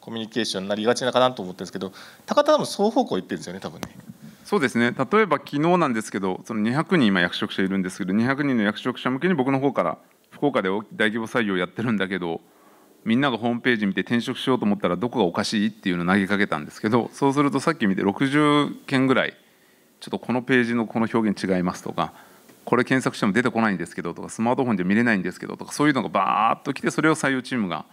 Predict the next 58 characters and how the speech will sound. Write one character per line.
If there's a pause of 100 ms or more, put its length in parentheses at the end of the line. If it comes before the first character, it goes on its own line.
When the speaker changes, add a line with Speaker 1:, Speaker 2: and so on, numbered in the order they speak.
(200)
Speaker 2:
改
善
し
て (560)
い
く
と。 (260)
な
の
で、
本
当
に
双
方
向
に
な
り
つ
つ
あ
る
な
と
思
い
ま
す
ね。 (520)
Speaker 1:
で、
そ
の
三
千
人
を
超
え
る
グ
ル
ー
プ
で、 (460)
や
っ
ぱ
今
回
び
っ
く
り
し
た
の
は、